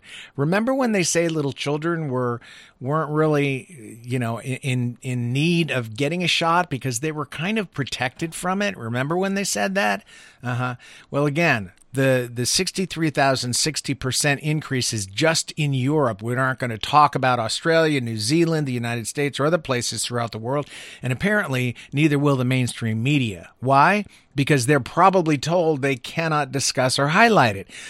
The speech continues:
unless it's an attempt to debunk it and the attempts usually fail miserably as far as critically thinking people are concerned. When you tell the truth, expect to be suspended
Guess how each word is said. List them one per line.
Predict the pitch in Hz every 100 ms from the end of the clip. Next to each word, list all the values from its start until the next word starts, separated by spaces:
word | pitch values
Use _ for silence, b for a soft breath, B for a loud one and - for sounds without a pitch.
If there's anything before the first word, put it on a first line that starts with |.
| B 147
unless | 147 151 202 180 135 - - - B B
it's | 147 -
an | 143
attempt | 120 151 135 -
to | 127
debunk | 123 104 113 151 160
it | 113 - - b b b -
and | 127
the | 127 123
attempts | - 143 135 - - b
usually | 131 160 180 139 147 127
fail | - 143 135 131 123
miserably | 120 151 208 156 160 127 113 98 104 110 B B B
as | 117 -
far | 135 131
as | 127 120 113 104 - b b -
critically | 151 139 131 127
thinking | - 123 117 120 110
people | - 113 - 107 -
are | 101
concerned. | 92 98 92 - 123 104 87 76 - _ _ b b 165
When | 175
you | 196
tell | - 262 294
the | 180
truth, | - 117 90 90 - b b b -
expect | 143 - - 196 196 -
to | 151
be | 156
suspended | - 143 - - 165 156 120 107 98